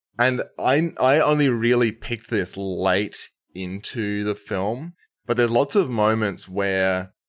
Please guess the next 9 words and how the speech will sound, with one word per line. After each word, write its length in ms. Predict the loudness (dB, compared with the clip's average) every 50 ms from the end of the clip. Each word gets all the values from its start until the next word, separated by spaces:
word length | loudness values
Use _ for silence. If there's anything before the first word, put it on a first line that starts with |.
| _ _ _ -14
Mozart 1000 | -10 -6 -4 -2 -2 -2 -4 -4 -4 -2 0 2 4 4 4 4 2 2 0 -4 _ _ _ _ _ -8
is 680 | -6 -4 -4 -2 -2 -2 -2 -4 -4 -6 -8 -10 -10 _ _ _ _ _ _ _
reading 1000 | -16 -12 -6 -2 0 0 2 0 0 0 -2 -2 -2 -4 -4 -4 -4 -6 -6 -4
or 200 | -4 -4 -4 -4
writing 640 | -2 0 0 2 2 2 2 0 0 -2 -4 -8
through 640 | -10 -14 -14 -8 -6 -2 -2 0 0 0 0 0 -2 -4 -6
a 60 | -10
piece 720 | -10 -10 -12 -8 -6 -6 -6 -6 -6 -6 -6 -6 -8 -10 _ _ _ _ _ _ _ _ _
and 840 | -2 0 2 2 2 2 2 0 -2 -2 -4 -6 -6 -8 -8 -10 -14